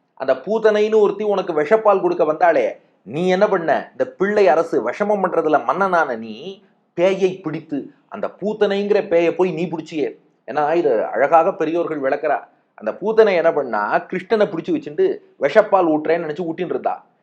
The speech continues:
கிருஷ்ணன் என்ன பண்ணா, வேகமா உரிய ஆரம்பிச்சான், அவளை இறுக்கி பிடிக்க ஆரம்பிச்சான்.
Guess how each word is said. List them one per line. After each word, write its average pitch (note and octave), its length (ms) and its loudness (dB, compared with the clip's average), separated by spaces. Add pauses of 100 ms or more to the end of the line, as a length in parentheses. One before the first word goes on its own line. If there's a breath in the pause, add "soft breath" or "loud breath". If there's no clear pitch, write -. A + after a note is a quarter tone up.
(240)
கிருஷ்ணன் G3+ 440 -8
என்ன E3 200 -4
பண்ணா, D3+ 300 -4
வேகமா G3+ 580 -2
உரிய E3 220 0
ஆரம்பிச்சான், B2+ 440 -2 (400)
அவளை C#3 360 0
இறுக்கி G#3+ 340 -4
பிடிக்க F#3+ 320 2
ஆரம்பிச்சான். C3+ 420 -4